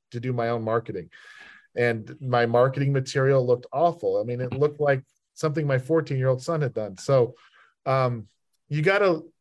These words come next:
that's the biggest thing that I've learned is, is you can't be an expert at anything. Put a good team around you and let, be able and comfortable enough to be able to delegate and say,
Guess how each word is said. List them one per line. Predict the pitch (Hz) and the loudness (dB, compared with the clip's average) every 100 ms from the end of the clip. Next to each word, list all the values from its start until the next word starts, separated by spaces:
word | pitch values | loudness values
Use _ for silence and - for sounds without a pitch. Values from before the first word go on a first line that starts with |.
| _ 139 | _ 0
that's | 175 - | 0 2
the | 196 | 0
biggest | 143 151 143 147 | 2 2 0 -4
thing | 143 | -2
that | 131 | 0
I've | 120 127 | 2 0
learned | 127 135 139 | -2 -2 -2
is, | 120 113 - - | -4 -6 -10 -4
is | 131 113 | -2 -2
you | 127 | -4
can't | 123 165 139 | -2 -2 0
be | 139 | 2
an | 123 | 2
expert | 123 - 120 | 0 0 -2
at | 113 | 0
anything. | 110 113 113 120 120 117 _ _ _ | -2 -4 -4 -4 -4 -10 _ _ _
Put | 170 | 2
a | 165 | 4
good | 139 143 135 | 4 2 0
team | 139 135 | -2 0
around | 120 117 120 120 | 0 0 -2 -2
you | 127 131 123 | -4 -4 -2
and | 123 | 0
let, | 143 151 147 _ - | 2 0 -4 _ -6
be | 127 175 | 2 4
able | 170 165 151 - | 6 6 2 0
and | 135 131 | -6 -4
comfortable | - 185 175 135 123 | -2 -2 -2 0 0
enough | 123 123 | 0 -2
to | - | -4
be | 127 135 | 0 2
able | 127 123 | 2 -2
to | 127 | -2
delegate | 117 127 151 175 190 220 _ _ _ _ - | 2 4 2 0 -2 -4 _ _ _ _ -6
and | 139 135 | -4 0
say, | 147 135 | 2 2